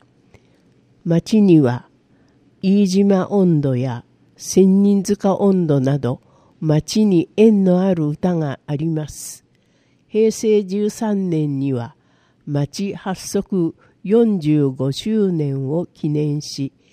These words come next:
飯島町歌、空の青に咲く未来が、町出身の湯沢恵里さんの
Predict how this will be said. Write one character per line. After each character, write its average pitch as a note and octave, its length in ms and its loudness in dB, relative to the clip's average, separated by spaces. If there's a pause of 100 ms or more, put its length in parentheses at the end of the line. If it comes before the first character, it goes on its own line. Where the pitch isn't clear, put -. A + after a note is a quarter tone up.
(420)
飯 G#3 300 -4
島 G3+ 340 -2
町 E3+ 500 -4
歌、 - 240 -12 (560)
空 A3+ 300 -4
の D3+ 260 -4
青 F#3 320 -6
に D3 320 -4
咲 - 320 -16
く F3+ 120 -6
未 F#3+ 200 -2
来 A#2+ 360 -12 (720)
が、 F3+ 220 -4 (280)
町 D#3+ 460 -6
出 - 500 -8
身 G3 220 -2
の F#3 200 -2
湯 F#3 200 -2
沢 G#3 440 -2
恵 A3+ 100 -4
里 G3+ 160 -4
さ E3+ 220 -6
ん D#3 200 -2
の F3+ 200 -4